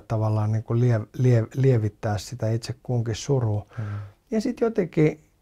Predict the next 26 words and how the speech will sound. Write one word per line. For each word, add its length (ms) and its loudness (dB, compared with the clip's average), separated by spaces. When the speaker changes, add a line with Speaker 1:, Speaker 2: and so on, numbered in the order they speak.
Speaker 1:
aika 280 -4
niin 120 0
kuin 200 0
luottavaisesti 920 0
katsoa 500 -2
eteenpäin 840 -4
ja, 260 -4
ja, 260 -6
ja 220 -6
tota, 580 -4
todeta, 500 0
että 340 -6
tää 140 -2
on 60 -2
vasta 240 -4
alkusoittoa. 840 -4
Speaker 2:
Niin, 260 -4
ja 120 -2
sama 300 0
se 80 -2
jotenkin 240 0
se 100 -2
katoavaisuuden 800 6
ymmärtäminen, 600 2
niin 80 0
se 260 2